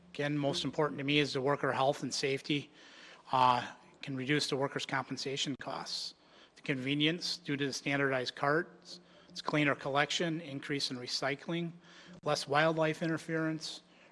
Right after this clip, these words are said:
reduce exposures to communal diseases for our employees, and a residential satisfaction.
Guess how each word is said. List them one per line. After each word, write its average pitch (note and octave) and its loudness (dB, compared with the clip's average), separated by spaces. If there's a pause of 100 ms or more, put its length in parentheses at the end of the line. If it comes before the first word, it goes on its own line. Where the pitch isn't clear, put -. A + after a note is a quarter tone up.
reduce D3 0
exposures D3+ 2
to - -10
communal D3 0
diseases C#3+ -4
for C#3+ -4
our C3 2
employees, D3 -2 (440)
and B2+ -2
a B2+ -2
residential C3 -4
satisfaction. B2+ -8